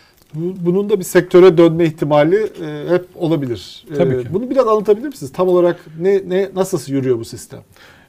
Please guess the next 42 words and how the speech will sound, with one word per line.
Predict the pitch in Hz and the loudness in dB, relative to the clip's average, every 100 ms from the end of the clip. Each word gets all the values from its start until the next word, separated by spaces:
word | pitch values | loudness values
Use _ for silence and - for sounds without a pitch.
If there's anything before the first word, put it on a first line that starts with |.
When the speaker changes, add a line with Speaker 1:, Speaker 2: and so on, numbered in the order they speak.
| _ | _
Speaker 2:
Şimdi, | - 220 214 | -10 -6 -4
e, | 202 160 165 165 156 160 | -4 -4 -4 -2 -4 -4
bu | 208 190 - 151 | -2 -4 -6 -8
fetö | 180 190 | -4 -2
ile | 165 | 2
iltisaklı | 170 - 190 165 - 180 147 143 | 0 0 -2 -2 -2 -2 -2 -4
dediğimiz, | 151 151 151 131 - | -4 -2 -4 -6 -8
e, | |
Speaker 1:
O | |
da | 139 139 135 135 131 127 | -6 -4 -2 -2 -4 -2
bir | 139 | 2
Speaker 2:
yapılar, | 175 170 156 156 | 2 2 0 -2
yapılar, | 170 185 143 160 208 | -2 0 0 -2 -2
e, | 165 185 | -4 -2
Speaker 1:
mü-, | |
Speaker 2:
tut- | 180 185 | -2 2
Speaker 1:
müphem | 185 196 202 | 4 6 4
bir | 180 | 4
kavram | - 127 113 | 0 -4 -4
aslında. | 117 151 | -6 -2
Speaker 2:
Tabii. | 175 | -2
Speaker 1:
İltisak, | 147 156 143 | 0 -2 -2
irtibat | 156 139 143 156 156 | -4 -4 -2 -2 -2
dediğimiz | 139 180 | -4 -4
Speaker 2:
Yani | 180 | 0
Speaker 1:
hukuki | 175 208 | 2 4
Speaker 2:
il- | |
Speaker 1:
bir | 175 | 2
tabir | 165 156 156 147 | 4 2 2 2
bile | 170 | 2
değil | 175 139 | 2 0
aslında. | 110 214 | -2 0
Speaker 2:
Yani | 269 220 214 | 2 2 2
evet, | 247 160 247 | 2 2 0
yani | 214 | -2
öyle | 262 262 | 0 4
olduğu | 240 214 226 | 6 6 2
düşünülen | 196 - 226 220 226 | 0 -2 -2 -2 -2
yapılar | 226 226 214 | -4 -2 -2
üzerine, | 165 156 156 156 220 233 190 | 0 0 0 0 -4 -6 -6
e, | 208 202 202 | -4 -2 -2
gidiliyor. | 175 190 190 175 135 | -2 -2 -2 0 0